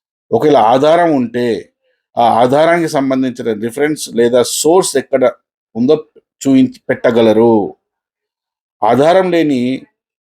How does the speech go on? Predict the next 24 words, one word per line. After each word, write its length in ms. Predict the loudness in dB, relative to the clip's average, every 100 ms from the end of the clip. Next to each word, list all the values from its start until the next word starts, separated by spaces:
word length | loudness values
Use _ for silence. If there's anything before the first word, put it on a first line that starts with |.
| _
అది 100 | -10
కేవలం 500 | -6 0 2 4 2 0
మీ 80 | -2
సొంత 300 | -2 -4 -4
కవిత్వం 680 | -4 -2 0 0 -2 0
మాత్రమే 400 | 0 0 -2 -2
అయితే, 420 | -2 -4 -4 -4 -4 _ _ _ _ -2
అంబేద్కర్ 600 | 2 4 2 0 0 2
మీద 320 | 2 2 0
అబద్ధాలు 800 | -2 -2 -2 0 -2 0 0 2
కాకుండా 600 | 2 0 -4 -4 -4 -4 _ _ _ -6
నిజాలు 420 | -4 2 2 2
మాత్రమే 580 | 0 -2 -2 -4 -4 -6
పెడితే 360 | -6 -8 -6
బాగుంటున్న-, 1000 | -8 -4 0 0 0 -2 -2 0 0 0 -4 _
బాగుంటుందనేది 1080 | -2 0 2 2 0 0 2 2 0 -2 -6 -10 _ -6
నా 280 | 0 0 0
అభిప్రాయం 840 | -4 -4 -6 -6 -2 0 0 -4
అని 140 | -6 -8
చెప్పేసి 340 | -8 -8 -2
నేను 200 | -2 -2
రిప్లై 280 | -4 -2 0
ఇవ్వను 400 | 2 0 0 -4
జరిగింది. 580 | -4 -4 -4 -6 -4 -6